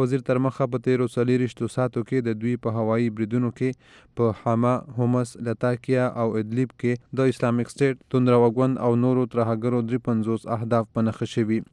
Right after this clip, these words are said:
بل خوا د امریکا په مشرۍ کې د اسلامیک سټیټ توندروګوند پر ضد جوړ ائتلاف هم د ګل په ورځ خپل هوایي کمپاین جاري ساتلی او د دغو په وینا په بریدونو کې د ګوند مهمه مرکزونه په نښه کړي. د ائتلاف تر مخه دوی په عراق کې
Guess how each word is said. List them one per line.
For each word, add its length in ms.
بل 140
خوا 180
د 140
امریکا 280
په 160
مشرۍ 420
کې 160
د 160
اسلامیک 440
سټیټ 440
توندروګوند 640
پر 240
ضد 220
جوړ 260
ائتلاف 440
هم 100
د 160
ګل 200
په 120
ورځ 340
خپل 260
هوایي 320
کمپاین 500
جاري 280
ساتلی 400
او 20
د 160
دغو 280
په 100
وینا 240
په 200
بریدونو 420
کې 280
د 180
ګوند 240
مهمه 460
مرکزونه 640
په 100
نښه 200
کړي. 200
د 120
ائتلاف 420
تر 140
مخه 280
دوی 160
په 100
عراق 300
کې 100